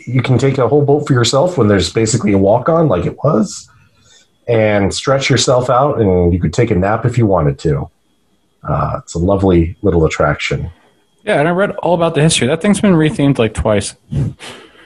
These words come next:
Speaker 1: That's, that's cool. I like,
Speaker 2: Most
Speaker 1: I like,
Speaker 2: recently
Speaker 1: I like it.
Speaker 2: in two thousand and, oh God, wha-, th-, one or three, I forget.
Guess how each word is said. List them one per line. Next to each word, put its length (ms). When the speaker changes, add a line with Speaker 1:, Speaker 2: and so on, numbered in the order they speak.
Speaker 1:
That's, 280
that's 220
cool. 480
I 100
like, 140
Speaker 2:
Most 160
Speaker 1:
I 80
like, 220
Speaker 2:
recently 520
Speaker 1:
I 100
like 40
it. 60
Speaker 2:
in 220
two 160
thousand 520
and, 300
oh 420
God, 260
wha-, 400
th-, 240
one 340
or 120
three, 380
I 40
forget. 420